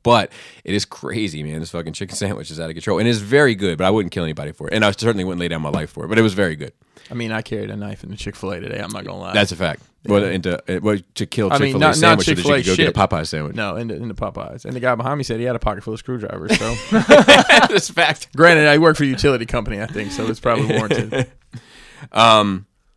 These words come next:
Speaker 1: so Diabolical Diablo. So there's Diablo four is coming,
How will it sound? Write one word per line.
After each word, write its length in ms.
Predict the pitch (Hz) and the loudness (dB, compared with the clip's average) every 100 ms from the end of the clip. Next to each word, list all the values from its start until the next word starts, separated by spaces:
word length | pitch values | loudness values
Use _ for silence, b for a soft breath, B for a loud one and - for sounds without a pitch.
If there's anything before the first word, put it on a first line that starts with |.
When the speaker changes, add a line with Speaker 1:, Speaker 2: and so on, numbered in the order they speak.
| _ | _
Speaker 1:
so 220 | - 170 139 | 0 4 4
Diabolical 680 | 127 180 196 151 143 131 117 | 6 4 6 4 4 2 -2
Diablo. 600 | 101 98 95 82 73 69 85 _ _ _ _ | 0 2 2 0 -6 -8 -16 _ _ _ _
So 600 | - 131 123 117 113 107 _ _ - _ - B B B B B - _ | 0 4 6 6 2 -2 _ _ -20 _ -20 B B B B B -20 _
there's 540 | 120 117 123 120 110 | 0 6 8 8 4
Diablo 640 | - 117 131 135 156 147 | -6 0 4 6 6 4
four 500 | 139 - 135 143 143 | 2 0 0 2 2
is 100 | 131 | 0
coming, 440 | - 135 135 131 | 0 0 0 -4